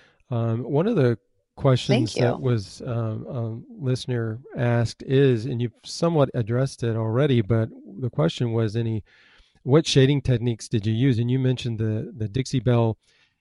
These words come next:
Speaker 1: Yankee Blue, I think you called it. Um, was
Speaker 2: Yes,
Speaker 1: the ba-,
Speaker 2: yeah.
Speaker 1: that, that was the base coat, and then you
Speaker 2: That,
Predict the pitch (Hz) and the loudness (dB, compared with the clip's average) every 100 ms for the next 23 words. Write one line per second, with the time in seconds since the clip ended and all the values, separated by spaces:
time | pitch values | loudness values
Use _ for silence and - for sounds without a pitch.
0 | - 120 131 - 123 98 113 120 127 127 | -4 2 2 2 -2 0 2 4 4 4
1 | 113 - 127 123 - 123 120 120 123 - | 2 -2 -4 -6 -4 -2 0 0 -4 -6
2 | _ _ _ _ - 117 113 110 180 170 | _ _ _ _ -8 -4 -2 0 0 2
3 | 123 110 120 170 151 131 _ - 131 _ | 0 0 2 4 4 2 _ -10 -10 _
4 | _ _ 131 147 139 117 117 120 127 - | _ _ 2 4 2 0 0 0 0 -2
5 | 143 143 143 139 120 123 123 120 120 120 | 2 2 0 0 0 0 0 0 2 2
6 | 117 160 | 2 0